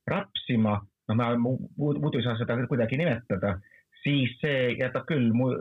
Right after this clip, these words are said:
sellise mulje, et ega nad ikka vist päris kindlalt ei tea selles osas,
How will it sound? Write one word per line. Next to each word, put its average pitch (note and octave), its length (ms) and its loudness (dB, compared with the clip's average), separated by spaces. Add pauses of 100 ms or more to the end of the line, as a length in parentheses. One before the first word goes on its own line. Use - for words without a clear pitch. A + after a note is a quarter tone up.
(500)
sellise A#2 340 0 (300)
mulje, C#3+ 320 4
et - 120 -4
ega A#2+ 140 0
nad A#2 160 0
ikka B2 220 -2
vist - 140 -8
päris B2+ 280 0
kindlalt A#2 440 0
ei - 260 -2 (120)
tea F3+ 260 0
selles G2+ 260 0
osas, F#2+ 240 -6